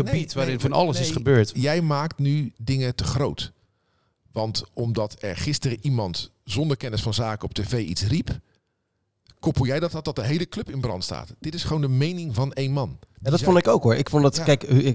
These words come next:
Speaker 3: Hugo, die heeft natuurlijk een, eh, benadig-, benadigde gouden pen. En die kan zich heel goed verwoorden. Maar het is gewoon net zo supporter als dat iemand, eh, vakken staat te vullen in Albert Heijn. Of dat iemand,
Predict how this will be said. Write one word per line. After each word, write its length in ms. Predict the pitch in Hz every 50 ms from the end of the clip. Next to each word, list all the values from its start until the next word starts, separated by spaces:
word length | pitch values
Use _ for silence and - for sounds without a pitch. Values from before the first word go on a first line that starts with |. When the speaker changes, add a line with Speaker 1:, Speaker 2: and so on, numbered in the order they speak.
| 120
Speaker 3:
Hugo, 280 | 120 131 - 127 131 117
die 80 | 113 117
heeft 140 | 120 117 -
natuurlijk 440 | 123 110 120 123 113 113 110 - -
een, 140 | - 117 110
eh, 100 | 110 107
benadig-, 680 | 104 113 117 127 127 135 135 127 120 - - 127 - -
benadigde 500 | 117 117 113 123 123 120 - - 104 107
gouden 320 | - 135 123 113 110 -
pen. 300 | - 175 127 110 110 107 - - - _
En 120 | - 120
die 80 | 113 107
kan 260 | - 123 113 107 107 -
zich 200 | - - 123 101
heel 200 | 101 117 147 156
goed 240 | - - 127 - -
verwoorden. 560 | - 127 117 110 143 170 156 113 104 - 117
Maar 120 | 127 143
het 100 | 135 -
is 140 | - 156 -
gewoon 280 | - 151 147 147 147 139
net 260 | - 135 151 180 175
zo 300 | - - 139 123 113 117 - _
supporter 600 | - - - - 104 - 117 110 104 - 127 120
als 160 | - 135 127 -
dat 180 | 135 120 - -
iemand, 580 | - 127 127 123 123 123 123 123 117 - - _
eh, 220 | - 123 120 120 123
vakken 280 | 123 143 165 - - 139
staat 140 | - 139 -
te 80 | 131
vullen 200 | 120 143 135 139
in 100 | 135 135
Albert 240 | 139 131 123 123 -
Heijn. 300 | 165 185 208 135 120 -
Of 140 | - 156 120
dat 160 | 139 135 -
iemand, 480 | - 151 143 139 135 131 131 123 -